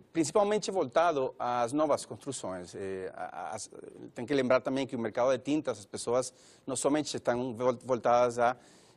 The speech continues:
novas construções, sino também muito à manutenção e, e, e decoração, não? Então, a gente consegue minimizar esse impacto de queda, eh, voltado a estratégias que vão, hum, orientadas a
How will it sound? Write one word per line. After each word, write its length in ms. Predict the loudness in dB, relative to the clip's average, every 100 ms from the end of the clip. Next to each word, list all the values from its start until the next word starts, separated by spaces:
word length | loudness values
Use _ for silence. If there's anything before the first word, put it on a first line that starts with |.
| -2
novas 300 | 2 2 -2
construções, 480 | -4 -4 0 0
sino 180 | 0 -4
também 240 | -2 -2 0
muito 300 | -2 0 -2
à 40 |
manutenção 720 | -2 -4 -6 -2 -2 -2 -4
e, 600 | -8 -6 -6 -6 -8 -8
e, 60 | -6
e 20 |
decoração, 580 | -4 -2 -2 -2 -4 -4
não? 120 | -6
Então, 180 | -6 -6
a 60 | -6
gente 240 | -8 -8
consegue 600 | -6 -6 -2 0 0 -2 -8 -20 -12 -2
minimizar 600 | 0 0 -2 2 2 2
esse 200 | 0 -6
impacto 480 | -2 0 -2 -4
de 80 | -8
queda, 480 | -4 -2 0 -2 -6 _ _ _ -8
eh, 540 | -4 -2 -4 -6 -10 -18 -10
voltado 640 | 0 0 4 6 6 4
a 80 | 0
estratégias 1040 | 0 0 0 0 0 0 -4 -6 -10 -14 _
que 120 | -10 -4
vão, 200 | -4 -4
hum, 420 | -8 -8 -10 -10
orientadas 560 | -6 -6 -4 -2 0 0
a 200 | -2